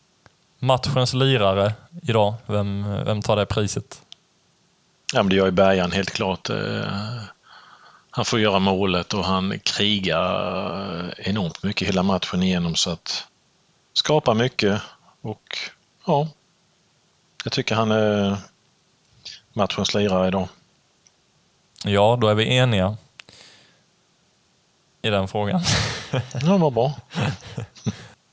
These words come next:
Speaker 1: Spelarna som blir inbytta i matchen, Vigge, Adam och Taylor, de gör ju bra insatser. Både Vigge och Adam får ungefär tjugo minuter på sig att spela idag.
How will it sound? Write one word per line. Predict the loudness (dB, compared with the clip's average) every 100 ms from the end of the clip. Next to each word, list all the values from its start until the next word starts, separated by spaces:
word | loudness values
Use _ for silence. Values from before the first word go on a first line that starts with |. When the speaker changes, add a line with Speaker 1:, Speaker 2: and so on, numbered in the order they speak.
| -14
Speaker 1:
Spelarna | 2 4 4 2
som | 2
blir | 2
inbytta | 4 2 4 4
i |
matchen, | 4 2 2 2 2 2
Vigge, | 2 2 2 4
Adam | 4 4 6 4 2
och | -2 -4 -8
Taylor, | 2 4 4 4 2 -2
de | 0 0 4
gör | 4
ju | 4 4 2 0 2
bra | 4 4
insatser. | 4 2 0 0 -2 -4 -12 -8
Både | -2 2 2
Vigge | 2 2
och | 4
Adam | 4 4 2
får | 0 0
ungefär | 2 2 2
tjugo | 2 0 0
minuter | -2 -2
på | 2 2
sig | 4 2 2 -4 -12 -8
att | -4 -2 -2 -4
spela | 0 0 2 2
idag. | 0